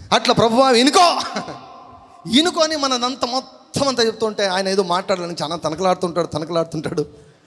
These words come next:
తనకలాడుతుంటాడు. మనం వినకుండా ఆమెనని చెప్పేసి వచ్చేసాం.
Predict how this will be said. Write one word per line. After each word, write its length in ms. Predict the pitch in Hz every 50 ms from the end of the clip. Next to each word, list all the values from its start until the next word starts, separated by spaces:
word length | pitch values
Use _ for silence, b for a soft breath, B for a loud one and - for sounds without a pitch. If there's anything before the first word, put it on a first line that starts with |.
| b b - 165
తనకలాడుతుంటాడు. 500 | 170 185 196 185 - - 165 156 170 160
మనం 200 | 175 185 190 180
వినకుండా 340 | 196 226 220 214 214 190
ఆమెనని 380 | 180 208 285 294 311 302 269 226
చెప్పేసి 240 | 233 - 233 - 233
వచ్చేసాం. 360 | 196 - 208 165 190 170